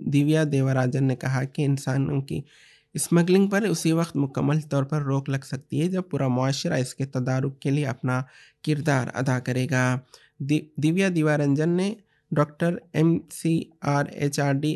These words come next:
हैदराबाद में इंसानी स्मगलिंग के मौजू पर मुनक़िदा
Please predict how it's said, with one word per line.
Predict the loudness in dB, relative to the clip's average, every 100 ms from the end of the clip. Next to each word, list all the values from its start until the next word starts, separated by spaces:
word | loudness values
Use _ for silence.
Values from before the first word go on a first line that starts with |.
| 0
हैदराबाद | 0 2 2 0 0
में | -2
इंसानी | 0 0 0 0 0
स्मगलिंग | -2 -2 0 0 0
के | 0 2
मौजू | 2 0 -2
पर | 0
मुनक़िदा | 2 2 -2 -2 -2